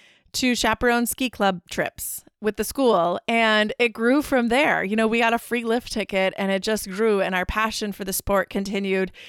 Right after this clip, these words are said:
each Thursday night on <laughs> these little trips. And eventually my husband became the coordinator, and so it's led to other things,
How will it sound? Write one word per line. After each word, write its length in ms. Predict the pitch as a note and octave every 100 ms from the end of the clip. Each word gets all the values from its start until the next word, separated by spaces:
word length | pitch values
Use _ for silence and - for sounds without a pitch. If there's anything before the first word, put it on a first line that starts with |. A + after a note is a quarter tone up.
| - _
each 340 | - C#4 - -
Thursday 580 | - - A#3 B3 C4 B3
night 300 | A#3+ A3+ G3
on 140 | A3+
<laughs> 20 |
these 260 | B3+ E4 A#3+
little 240 | B3+ B3
trips. 400 | A#3 F4 C4+ -
And 80 | C4
eventually 400 | C4 F4+ F4 C#4+
my 200 | C4 A#3+
husband 320 | A3 A3+ A#3+
became 260 | A#3 B3+ G#3+
the 80 | G3+
coordinator, 500 | A3+ G#3+ G#3 G3+ G3
and 140 | G3
so 80 | A#3
it's 240 | C#4 -
led 260 | D#4+ F4 D#4
to 160 | - A#3+
other 220 | A#3 A3
things, 500 | B3 A3+ G#3+ G#3